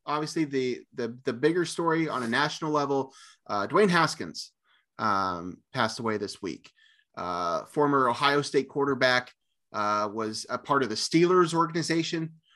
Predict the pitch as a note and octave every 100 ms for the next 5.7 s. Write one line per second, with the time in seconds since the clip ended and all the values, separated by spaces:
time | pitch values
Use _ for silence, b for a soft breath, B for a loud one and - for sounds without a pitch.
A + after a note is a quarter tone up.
0 | _ - A2 G#2 G2+ F#2+ G2+ F2+ - B2+
1 | A2+ G2+ G#2 - B2+ A2+ G#2 A#2+ A2+ A2
2 | A2 A2 - F#2+ F#2 G2 A#2+ A2+ A#2 A#2
3 | A2+ A2+ - - A#2 G#2 - - _ C3
4 | C3 C3 D#3 D#3 D3+ C#3+ C#3 C3+ D3 C#3
5 | C3 A#2 A2 D#3 D#3 D#3 D3+